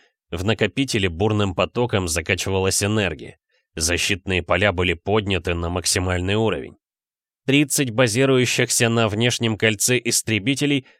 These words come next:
вылетели на боевое дежурство и принялись баражировать вокруг станции. Вот только всё это, как вскоре выяснилось, оказалось напрасным.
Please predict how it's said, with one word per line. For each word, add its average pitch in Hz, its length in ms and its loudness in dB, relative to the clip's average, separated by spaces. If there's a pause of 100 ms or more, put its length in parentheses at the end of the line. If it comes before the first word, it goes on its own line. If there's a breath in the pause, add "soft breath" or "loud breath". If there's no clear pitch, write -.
(120 soft breath)
вылетели 165 500 2
на 151 200 4
боевое 135 500 4
дежурство 127 680 0
и 147 200 -2
принялись 131 580 0
баражировать 127 800 0
вокруг 110 340 2
станции. - 640 -2 (760)
Вот 101 340 0
только 156 320 2
всё - 280 0
это, 185 240 0
как 139 220 -2
вскоре 147 420 2
выяснилось, 160 720 2
оказалось 135 580 0
напрасным. 117 600 0